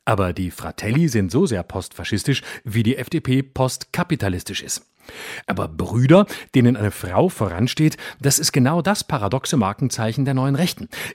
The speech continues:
Inhalte sind wurscht, Hauptsache das Bauchgefühl stimmt. Nicht zuletzt, Populismus ist ein Wort, das auch aus dem römischen Zusammenhang stammt,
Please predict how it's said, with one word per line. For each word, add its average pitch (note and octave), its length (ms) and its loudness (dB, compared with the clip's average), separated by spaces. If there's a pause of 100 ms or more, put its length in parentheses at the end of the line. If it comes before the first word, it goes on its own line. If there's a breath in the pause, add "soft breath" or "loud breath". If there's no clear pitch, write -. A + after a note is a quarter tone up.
Inhalte F3+ 480 8
sind G#2+ 180 2
wurscht, G#3+ 300 4
Hauptsache B2 360 -2
das E3+ 140 -6
Bauchgefühl G2 460 -4
stimmt. - 340 -4
Nicht A2 180 -2
zuletzt, D#3+ 380 -2
Populismus D3+ 580 0
ist A#2+ 200 -6
ein G2+ 120 -4
Wort, F#2+ 260 -2 (380 loud breath)
das - 220 0
auch G2+ 320 0
aus G2 140 -12
dem F#2+ 160 -2
römischen G#2 400 0
Zusammenhang F#2 580 -2
stammt, G2+ 360 0